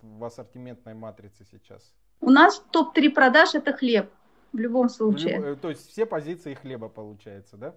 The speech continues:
Speaker 2: В принципе, как бы у нас рас-, продаётся всё, но люди всё равно идут за хлебом. И, а, не поднимаем цены на ремесленный хлеб настолько, сколько у нас стоит в городе.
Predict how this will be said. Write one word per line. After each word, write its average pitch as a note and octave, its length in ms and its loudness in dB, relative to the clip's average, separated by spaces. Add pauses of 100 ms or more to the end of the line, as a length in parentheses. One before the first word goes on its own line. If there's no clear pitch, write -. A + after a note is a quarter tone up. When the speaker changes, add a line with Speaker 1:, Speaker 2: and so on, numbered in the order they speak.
(300)
Speaker 2:
В - 20 -20
принципе, G#4 400 0
как B3+ 160 2
бы B3+ 80 2
у B3+ 40 0
нас C#4+ 200 0
рас-, B3+ 240 -6 (320)
продаётся C#4 540 0
всё, G#3 440 0 (540)
но C4 360 0 (140)
люди D#4 300 2
всё - 160 -2
равно B3+ 300 6
идут G#3+ 220 2
за B3 140 2
хлебом. A3 560 2 (240)
И, - 200 -6
а, A#3 280 6
не C4 140 6
поднимаем D4+ 640 4
цены C4 320 0
на A#3+ 120 0
ремесленный B3+ 560 0
хлеб D#4 260 -2 (400)
настолько, C#4+ 520 0
сколько C4 320 -4
у B3 40 0
нас B3+ 200 2
стоит B3 280 0
в G#3 80 0
городе. G#3 580 2